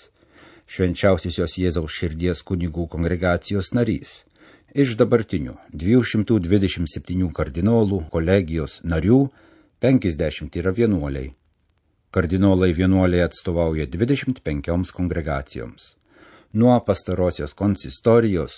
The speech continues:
šimtas dvidešimt aštuoni kardinolai turi teisę dalyvauti konklavoje, kiti devyniasdešimt devyni kardinolai yra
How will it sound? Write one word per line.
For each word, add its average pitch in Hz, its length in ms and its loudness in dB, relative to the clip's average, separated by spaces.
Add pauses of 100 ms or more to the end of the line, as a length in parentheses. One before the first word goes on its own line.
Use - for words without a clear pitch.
šimtas 131 540 2
dvidešimt 107 520 0
aštuoni 117 380 0
kardinolai 110 680 2
turi 107 240 0
teisę 101 440 0
dalyvauti 90 560 2
konklavoje, 95 800 0 (440)
kiti 135 360 2 (260)
devyniasdešimt 98 880 2
devyni 104 320 2
kardinolai 123 680 4 (460)
yra 143 240 2